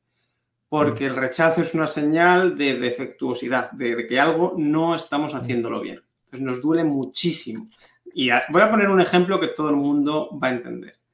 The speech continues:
Speaker 1: El chico, y siempre me voy a lo mismo, pero es que el vender y el cortejo, el, la, la seducción es lo mismo.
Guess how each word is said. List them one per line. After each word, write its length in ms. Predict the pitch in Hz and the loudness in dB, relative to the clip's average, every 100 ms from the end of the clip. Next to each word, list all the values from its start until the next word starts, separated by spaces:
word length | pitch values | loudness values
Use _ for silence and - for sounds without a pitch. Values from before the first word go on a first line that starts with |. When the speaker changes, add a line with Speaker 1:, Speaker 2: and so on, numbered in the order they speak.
| _ | _
Speaker 1:
El 200 | 131 120 | -4 -4
chico, 380 | - 185 180 185 | 0 2 4 4
y 40 | |
siempre 260 | 156 156 190 | 4 4 4
me 80 | 165 | 6
voy 140 | 131 | 6
a 60 | 127 | 4
lo 80 | 226 | 4
mismo, 280 | 269 139 | 4 2
pero 120 | 135 131 | 0 0
es 80 | |
que 80 | - | 0
el 60 | 147 | 2
vender 420 | 127 127 160 - | 2 2 0 -2
y 120 | 170 | 0
el 420 | 143 131 131 - - | 0 2 0 -4 -6
cortejo, 640 | 139 131 - 156 - 165 | -6 -4 -2 -2 -2 -2
el, 360 | 143 127 - - | 0 -2 -6 -10
la, 340 | - - - - | -12 -10 -12 -10
la 160 | - | -6
seducción 440 | 139 139 139 - 151 | -4 -2 -2 0 0
es 80 | 139 | 0
lo 100 | 127 | -4
mismo. 360 | 117 - - | -4 -8 -14